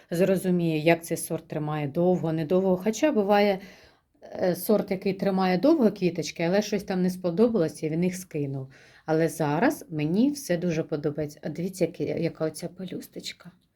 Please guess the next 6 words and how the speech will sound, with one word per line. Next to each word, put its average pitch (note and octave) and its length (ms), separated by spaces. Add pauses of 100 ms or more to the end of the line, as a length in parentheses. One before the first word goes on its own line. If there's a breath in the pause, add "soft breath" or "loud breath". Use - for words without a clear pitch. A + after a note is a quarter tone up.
(680)
Дивіться, F3 380
яка D#3+ 220
вона D#3+ 280
ніжна. D3+ 720 (1300 soft breath)
Ну, G3 160
взагалі, F3 800